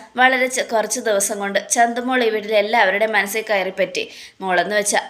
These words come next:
ഇപ്പം എല്ലാവർക്കും ജീവനാ." "ആ, അങ്ങനെ വേണം ദേവയാനി. പാവം കൊച്ച്, ആ കൊച്ചിന് എന്ത് പറയാനാ? ഇത്രയും ചെറുപ്പത്തിൽ തന്നെ അതിൻ്റെ ഒരു കഷ്ടകാലം നോക്കണേ. അമ്മയും മരിച്ചു, അച്ഛനും ഇല്ല. എന്ത് ചെയ്യാനാ? ആ പാവം പെങ്കൊച്ചിനെ എന്ത്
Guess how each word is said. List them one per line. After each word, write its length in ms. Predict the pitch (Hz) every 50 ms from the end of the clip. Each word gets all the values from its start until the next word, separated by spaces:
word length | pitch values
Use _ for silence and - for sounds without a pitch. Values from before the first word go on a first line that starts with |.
| 226 220
ഇപ്പം 140 | - 254 233 220
എല്ലാവർക്കും 460 | 226 233 233 226 226 220 220 226 214 208
ജീവനാ." 320 | 208 190 180 185 196 180 - - - - - _ -
"ആ, 100 | 151 175 180 185 185 - - - - 175 190
അങ്ങനെ 260 | 190 190 214 226 254 226 202
വേണം 220 | 190 190 214 214 202 190
ദേവയാനി. 360 | 185 180 180 185 180 185 175 - - - - _ -
പാവം 320 | 226 214 214 208 233 226 208 190
കൊച്ച്, 240 | 180 - - 180 - - - - - - -
ആ 100 | 240 269
കൊച്ചിന് 500 | 269 269 226 196 202 - 202 190 196 - - - - 202
എന്ത് 180 | 196 196 190 - 233
പറയാനാ? 420 | 226 226 208 185 180 196 202 175 - - - _ _ _ - - _ _ _ _ _ _ _ _ -
ഇത്രയും 360 | 220 220 220 226 220 233 247 240
ചെറുപ്പത്തിൽ 420 | 247 220 202 202 208 208 202 208 208 208
തന്നെ 200 | 196 190 196 185 - - 226
അതിൻ്റെ 220 | 277 226 226 240 233
ഒരു 60 | 226 220 220
കഷ്ടകാലം 520 | 214 - - - 196 196 196 196 202 196 202
നോക്കണേ. 300 | 185 180 185 180 - 175 - - - - - - 196
അമ്മയും 300 | 202 196 190 190 190 190 202 202
മരിച്ചു, 320 | 190 180 180 - - 190 - - - - - - - 196
അച്ഛനും 380 | 196 196 - 220 220 226 214 180
ഇല്ല. 120 | 160 165 170 - - - - - _ - 175 185
എന്ത് 160 | 185 180 196 202 202
ചെയ്യാനാ? 360 | 220 202 196 190 190 190 185 185 - - - - -
ആ 80 | 190 214 214 226
പാവം 260 | 196 180 180 180 190 190
പെങ്കൊച്ചിനെ 480 | 190 180 175 180 180 180 190 180 185 - - -
എന്ത് 260 | 190 190 196 202 226